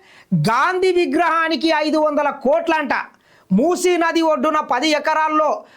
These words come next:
భారీ గాంధీ విగ్రహం ఏర్పాటు చేస్తున్న రేవంత్ సర్కార్ అంట. అంటే వీనికి వీడే, వీనికి వీడే ఈ రకంగా రాపిస్తుంటాడు.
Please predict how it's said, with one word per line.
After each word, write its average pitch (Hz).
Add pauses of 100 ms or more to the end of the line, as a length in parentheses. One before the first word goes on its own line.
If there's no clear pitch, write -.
(180)
భారీ 269
గాంధీ 294
విగ్రహం 294
ఏర్పాటు 277
చేస్తున్న 262
రేవంత్ 294
సర్కార్ 247
అంట. 220
అంటే 226
వీనికి 320
వీడే, 320 (600)
వీనికి 339
వీడే 320 (680)
ఈ 254
రకంగా 320
రాపిస్తుంటాడు. 262